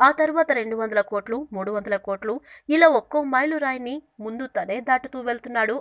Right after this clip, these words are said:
ఆమిర్. గత దశాబ్ద కాలంలో ఆమిర్ నటించిన గజనీ, త్రీ ఇడియట్స్, ధూమ్ త్రీ, పీకే ఇలా ప్రతి సినిమా రికార్డుల మోత మోగించింది. తన రికార్డులని తనే బదులు కొడుతూ దూసుకెళ్తున్నాడు ఆమిర్.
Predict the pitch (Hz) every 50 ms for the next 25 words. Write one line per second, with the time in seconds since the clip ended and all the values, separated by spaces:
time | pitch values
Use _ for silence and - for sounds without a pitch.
0 | - - 208 196 202 202 196 190 - - - - - - _ - 262 285 294 311
1 | 285 240 240 233 - 311 294 - 311 302 302 294 277 277 262 262 277 262 233 240
2 | - - 240 226 247 262 262 - 247 220 - 240 220 - - 233 214 190 - 202
3 | 196 196 - 208 202 220 220 _ _ _ _ _ - 285 302 311 302 277 233 208
4 | 220 214 220 220 - - _ _ - 208 190 185 226 226 226 220 220 214 214 202
5 | 214 _ _ _ _ _ - 277 277 285 285 - - 220 208 220 - - - -
6 | _ - 302 320 330 320 - - 233 208 302 - 339 349 330 - 294 240 233 220
7 | 208 220 247 - - 196 - - 220 220 220 233 220 226 226 277 285 - 285 269
8 | 262 254 - 254 247 - - 254 214 196 - _ - - - - _ - 320 320
9 | 330 330 302 285 285 294 302 294 277 277 269 254 247 247 269 _ - 254 220 208
10 | 214 233 214 202 185 185 208 247 - - 254 226 - 226 220 202 208 214 - -
11 | - 214 208 202 - 196 196 196 190 196 233 - - 208 214 196 196 196 202 -